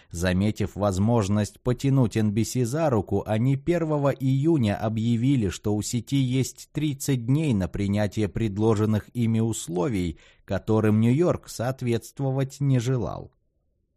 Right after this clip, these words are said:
Были те, кто говорил мне, что я сам уменьшаю свои шансы на получение зонирования, ведя публичные споры с Кочем в прессе.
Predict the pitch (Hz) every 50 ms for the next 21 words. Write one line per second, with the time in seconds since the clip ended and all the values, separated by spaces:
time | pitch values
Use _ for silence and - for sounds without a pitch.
0 | _ _ _ _ _ _ _ - 92 101 135 180 214 202 185 180 - 139 - 190
1 | 180 139 - - 143 123 123 123 120 123 127 135 143 143 131 117 117 117 120 113
2 | 104 - - 113 110 110 107 - - 139 127 110 95 92 90 87 90 85 - -
3 | - 107 107 101 95 - - 95 101 101 95 - - 113 110 107 95 - - 104
4 | 101 98 95 - 104 104 107 101 - - 123 117 113 113 113 107 98 113 120 127
5 | 143 160 165 135 113 92 92 90 90 90 95 101 117 113 110 127 120 - - 135
6 | 117 117 120 127 123 - - 131 120 117 107 - - - 135 135 127 127 113 -
7 | - - 143 143 135 135 - 135 123 120 - - _ - 123 117 87 78 - -
8 | - - - -